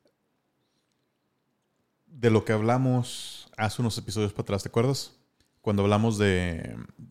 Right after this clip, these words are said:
ah, no me acuerdo cuál era el título de ese episodio, pero fue cuando te dije que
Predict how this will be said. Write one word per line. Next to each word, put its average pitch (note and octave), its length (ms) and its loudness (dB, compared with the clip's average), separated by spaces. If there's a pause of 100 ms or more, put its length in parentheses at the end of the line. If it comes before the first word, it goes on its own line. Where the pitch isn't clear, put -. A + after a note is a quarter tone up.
ah, - 280 -14 (320)
no G2+ 60 -10
me G#2 80 -2
acuerdo G2+ 260 -4
cuál G2+ 160 -2
era G2+ 80 2
el G2 80 -2
título G2+ 300 -2
de G2 60 -2
ese - 80 -8
episodio, F2+ 360 -6 (280)
pero A2 160 4
fue A#2 100 0
cuando A#2+ 220 0
te - 80 0
dije G#2+ 240 0
que G2 560 0